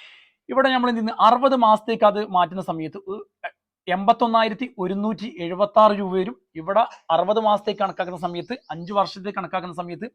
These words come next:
മൂന്ന് ലക്ഷത്തി അറുപത്തഞ്ചായിരത്തി ഇരുന്നൂറ്റി തൊണ്ണൂറ്റി നാല് രൂപ വരും. അപ്പോൾ ടോട്ടൽ എമൗണ്ട് കോസ്റ്റ് നമുക്ക് നോക്കാം. ആദ്യം ഒരു ലക്ഷത്തി അമ്പതിനായിരം രൂപ നമ്മൾ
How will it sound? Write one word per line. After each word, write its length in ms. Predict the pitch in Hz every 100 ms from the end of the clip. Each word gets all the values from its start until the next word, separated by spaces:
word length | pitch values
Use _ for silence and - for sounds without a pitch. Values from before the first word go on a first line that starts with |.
| _ _ _ -
മൂന്ന് 180 | 165 196 202
ലക്ഷത്തി 300 | - - 233 156
അറുപത്തഞ്ചായിരത്തി 640 | 156 180 196 180 190 185 220
ഇരുന്നൂറ്റി 320 | 160 180 190 202 185
തൊണ്ണൂറ്റി 340 | 190 226 214 196
നാല് 160 | 175 165
രൂപ 100 | 156
വരും. 140 | 170 - - - -
അപ്പോൾ 140 | 247 -
ടോട്ടൽ 260 | 233 247 262 196
എമൗണ്ട് 300 | 196 226 226 208
കോസ്റ്റ് 280 | 196 190 202
നമുക്ക് 180 | 180 160
നോക്കാം. 240 | 143 - _ _ - 180
ആദ്യം 280 | 226 240 262 262 214
ഒരു 100 | 226 226
ലക്ഷത്തി 300 | - - 233 170
അമ്പതിനായിരം 540 | 175 196 208 214 190
രൂപ 160 | 196 185 170
നമ്മൾ 160 | 170